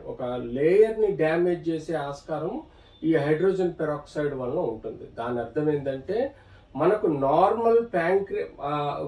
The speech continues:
పల్మనరీ అంటే లంగ్ టిష్యూ ఏదైతుందో అది ఎక్కువగా డ్యామేజ్ అయ్యే ప్రమాదం కూడా హైడ్రోజన్ పెరాక్సైడ్‌తో ఉంది. క్రమేణా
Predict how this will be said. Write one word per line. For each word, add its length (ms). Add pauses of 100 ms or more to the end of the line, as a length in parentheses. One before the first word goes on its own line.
(500)
పల్మనరీ 440
అంటే 180
లంగ్ 420
టిష్యూ 360
ఏదైతుందో 720 (480)
అది 680
ఎక్కువగా 460
డ్యామేజ్ 540
అయ్యే 140
ప్రమాదం 600
కూడా 260
హైడ్రోజన్ 600
పెరాక్సైడ్‌తో 680
ఉంది. 400 (420)
క్రమేణా 720